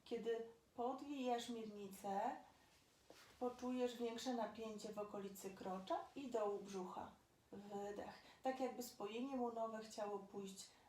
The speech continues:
w górę, w kierunku mostka. Tutaj jest luz i wydech. W tym czasie pępek powinien też zapadać się raczej w kierunku kręgosłupa podłogi.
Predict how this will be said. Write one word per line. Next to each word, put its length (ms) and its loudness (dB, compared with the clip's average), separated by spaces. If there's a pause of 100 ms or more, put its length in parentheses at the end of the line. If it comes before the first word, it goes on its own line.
w 120 -6
górę, 380 0
w 100 -6
kierunku 680 -2 (180)
mostka. 720 -2 (1600)
Tutaj 380 0
jest 240 -6
luz 440 0 (140)
i 200 -2
wydech. 920 2
W 80 -20
tym 200 2
czasie 340 2
pępek 680 2 (520)
powinien 600 0
też 260 0
zapadać 580 0
się 120 0
raczej 380 -2
w 80 -14
kierunku 600 -2 (320)
kręgosłupa 680 0
podłogi. 640 -2